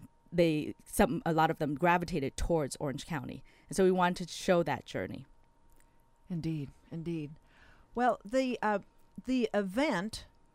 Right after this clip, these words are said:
Speaker 2: that is Saturday convened both the storyteller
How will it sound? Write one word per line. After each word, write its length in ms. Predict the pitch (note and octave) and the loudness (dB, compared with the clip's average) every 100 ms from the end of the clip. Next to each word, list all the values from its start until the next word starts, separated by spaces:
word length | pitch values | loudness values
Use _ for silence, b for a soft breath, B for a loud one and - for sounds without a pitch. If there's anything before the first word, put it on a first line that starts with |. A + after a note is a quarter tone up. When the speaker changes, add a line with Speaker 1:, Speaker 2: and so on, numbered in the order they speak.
| _ _ _ | _ _ _
Speaker 2:
that 180 | F#3+ F#3+ | -2 -2
is 100 | F3+ | -2
Saturday 760 | - G#3 F3+ F3+ E3+ E3 E3 F#3 - - _ _ | -2 2 2 0 -2 -2 -2 -4 -12 -20 _ _
convened 680 | - A#3 G3 A3+ G#3+ G3+ F3+ - | -4 -4 -2 -2 -2 -4 -8 -6
both 320 | E3+ A3+ C4+ - | 0 2 0 -4
the 100 | A3 | -6
storyteller 1200 | G3+ - - - A3 G3+ F#3 - F#3+ F#3 A3 A#3+ | -6 -6 -4 2 4 4 0 -4 -8 -6 -4 -6